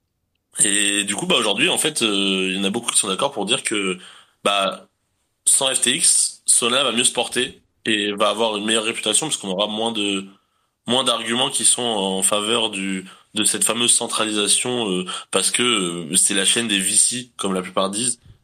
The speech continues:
Mais au final, si le plus grand V C est plus là, bah, on a cet argument moins. Donc, euh, sur le long terme, beaucoup de gens disent que ça sera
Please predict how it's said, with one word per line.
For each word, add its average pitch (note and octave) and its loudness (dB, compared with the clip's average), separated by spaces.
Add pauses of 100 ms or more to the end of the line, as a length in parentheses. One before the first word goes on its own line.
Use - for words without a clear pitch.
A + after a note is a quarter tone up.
Mais G2 0
au F#2+ 0
final, A#2 0
si F2+ 0
le F2+ -4
plus F#2 -12
grand G2+ 0
V G2+ -4
C G#2+ 0
est F#2+ -2
plus F#2+ -6
là, A#2 2
bah, D#2 -2 (680)
on G#2 -4
a G#2 2
cet G#2 2
argument A#2 0
moins. G#2 0 (120)
Donc, G2 -2
euh, G2 2
sur - 2
le A2 2
long A2 2
terme, C3 -2
beaucoup A#2 -4
de A#2 -2
gens A#2+ 0
disent A#2+ 2
que - -2
ça G2 2
sera F#2 0